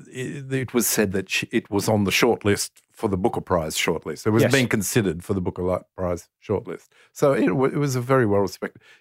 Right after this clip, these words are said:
Speaker 1: It was very ti-, it was a, it's more prose than, um, like a straight novel, but, uh,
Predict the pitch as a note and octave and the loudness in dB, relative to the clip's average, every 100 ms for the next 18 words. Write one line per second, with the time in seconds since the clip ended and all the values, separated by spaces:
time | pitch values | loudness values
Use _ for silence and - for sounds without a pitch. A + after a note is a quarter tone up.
0 | - A#2+ A#2+ A2+ B2+ B2+ - - - G#2 | -2 2 2 2 2 2 -2 -6 -4 -2
1 | G#2 F#2+ G#2+ - _ - - C#3+ - - | -2 -4 -10 -14 _ -16 -4 -4 -4 -4
2 | A2 G#2+ A#2+ B2 - G#2+ G2+ G#2 - _ | 0 2 2 0 -4 -6 -6 -6 -12 _
3 | - - G#2+ G2 G2 - - _ _ _ | -20 -12 -8 -6 -8 -10 -14 _ _ _
4 | _ _ - - G2+ - A2 F#2+ G2 G2 | _ _ -6 -6 -6 -4 -2 -2 0 0
5 | G2 G#2 G2+ A#3 - _ _ G2+ G#2 F#2+ | 2 0 -2 -8 -16 _ _ -4 -2 -2
6 | - _ _ _ _ G#2+ G#2+ G2+ | -6 _ _ _ _ -2 0 -2